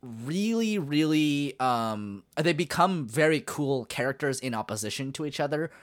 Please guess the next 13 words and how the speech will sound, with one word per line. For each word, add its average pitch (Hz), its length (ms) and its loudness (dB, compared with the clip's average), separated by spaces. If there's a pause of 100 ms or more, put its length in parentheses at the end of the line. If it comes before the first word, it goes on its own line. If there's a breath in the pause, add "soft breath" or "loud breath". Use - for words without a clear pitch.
(160 soft breath)
where, 123 460 2 (300 soft breath)
um, 113 320 2
Norman 156 460 2
wants 131 280 0
to 117 180 0
go 117 280 2
ahead 107 240 -2
with 104 120 -4
his 127 140 -2
plan 101 280 -4
at 92 80 -6
all 87 120 -4
costs, - 540 -4